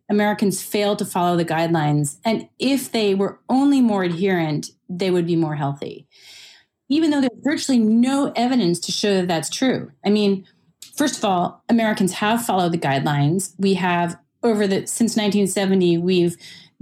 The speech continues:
decreased our consumption of meat by twenty-eight percent. Butter is down by nineteen percent. Animal fats are down by nineteen percent. We've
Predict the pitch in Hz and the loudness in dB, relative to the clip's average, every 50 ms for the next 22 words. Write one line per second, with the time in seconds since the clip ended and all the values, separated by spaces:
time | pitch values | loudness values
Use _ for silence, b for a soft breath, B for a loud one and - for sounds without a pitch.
0 | 190 - - 254 262 247 - - 254 240 233 - 214 196 196 - 196 185 - 196 | -10 -4 -2 0 0 0 0 0 0 0 0 0 -2 -2 0 0 0 0 2 0
1 | 185 180 - 190 175 165 165 180 190 196 202 202 214 - - - - 180 170 170 | 0 0 0 0 0 0 2 2 2 2 2 2 0 -2 -4 -4 -4 -2 -2 -2
2 | 170 - - 233 220 214 202 196 190 190 - 190 170 - - 185 180 175 180 - | -2 -2 -2 0 0 0 0 0 -2 -4 -4 -4 -4 -2 0 0 2 2 0 -2
3 | - - - 214 208 208 202 202 196 190 - 190 180 180 175 175 170 170 170 170 | -4 -4 -4 -2 0 2 2 2 0 0 0 0 0 2 2 2 2 2 2 2
4 | 175 175 170 - 175 165 170 170 - - 175 165 165 - - 233 220 214 214 196 | 2 0 0 0 0 0 0 -2 -2 -2 -2 -2 -2 -2 -2 0 2 2 2 2
5 | 190 190 202 185 180 185 - 190 170 180 170 165 170 165 160 165 156 160 160 160 | 0 0 -2 -2 -2 -2 -2 -2 -2 0 2 2 2 2 2 2 0 0 -2 0
6 | - 165 156 170 156 - - 170 - 113 170 165 180 | 0 0 0 -2 -2 -2 -2 -2 0 0 0 -2 -2